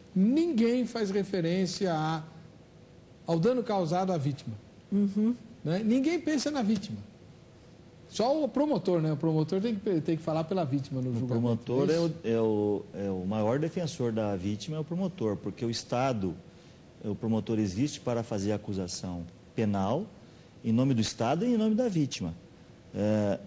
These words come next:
Speaker 3: desde que o, o sistema estatal de justiça foi criado, é, visou exatamente evitar com que a pessoa faça a justiça com as próprias mãos.
Speaker 1: Então o Estado toma
Speaker 3: Então
Speaker 1: essa
Speaker 3: o Estado toma isso e quem é encarregado de fazer essa acusação,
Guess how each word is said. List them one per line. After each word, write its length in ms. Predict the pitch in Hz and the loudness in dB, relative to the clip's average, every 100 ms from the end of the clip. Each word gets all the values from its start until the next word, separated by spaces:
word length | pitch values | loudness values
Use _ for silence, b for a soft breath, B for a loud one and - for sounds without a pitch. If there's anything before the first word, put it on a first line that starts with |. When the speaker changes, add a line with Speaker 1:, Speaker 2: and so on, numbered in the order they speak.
| - | -6
Speaker 3:
desde 440 | 107 175 208 175 | 2 2 2 0
que 160 | 170 160 | 0 2
o, 400 | 143 123 110 - - | 4 4 2 -2 -6
o 80 | 113 | -4
sistema 520 | 110 123 - 165 156 | -4 -4 -2 0 2
estatal 560 | 127 - 120 - 101 85 | 0 0 -2 0 0 0
de 120 | 104 113 | 0 0
justiça 540 | 117 - 139 123 - | -2 -2 -2 -2 -2
foi 160 | - 113 | -2 -2
criado, 560 | - 120 151 123 92 - - B B B B - | 0 2 2 0 -2 -6 -14 B B B B -6
é, 600 | 107 110 110 110 104 - - - - - - - - - - - - - - - - - - | 0 2 4 4 2 0 -6 -20 -20 -20 -20 -20 -20 -20 -20 -20 -20 -20 -20 -20 -20 -14 -2
visou 540 | 123 170 117 165 190 | 2 2 4 4 4
exatamente 920 | 156 175 180 160 139 180 190 - 113 - - | 4 0 0 0 0 0 0 -2 -6 -6 -2
evitar 520 | 147 160 208 175 160 | 0 2 0 0 0
com 120 | 175 160 | 0 -2
que 100 | 160 | -2
a 40 | |
pessoa 460 | - 127 - 170 180 | -2 -4 -2 -2 -2
faça 460 | - 165 185 - | 0 0 0 0
a 20 | |
justiça 360 | 135 131 170 - | -2 0 -2 -2
com 80 | 175 | -4
as 100 | 165 | -4
próprias 300 | 175 175 165 | -4 -2 -2
mãos. 320 | 113 95 - - | -2 -2 -6 -4
Speaker 1:
Então 240 | 131 156 | 0 2
o 40 | |
Estado 440 | 151 - 165 180 170 | 0 -2 -2 0 0
toma 320 | 165 156 135 | 0 0 2
Speaker 3:
Então 120 | 135 | 2
Speaker 1:
essa 100 | 165 | 2
Speaker 3:
o 20 | 151 | 2
Estado 280 | 185 190 | 2 2
toma 360 | 190 170 156 143 | 2 0 2 2
isso 300 | 165 196 208 | 2 2 -2
e 40 | |
quem 180 | 185 185 | 0 0
é 100 | 185 | 2
encarregado 580 | 165 147 135 113 117 110 | 0 2 2 2 2 0
de 100 | 104 | -2
fazer 560 | 110 107 98 107 104 85 | -2 -2 0 0 0 0
essa 240 | 107 110 | -2 -4
acusação, 760 | 110 110 98 95 - 104 180 | -6 -4 -4 -6 -4 -2 -2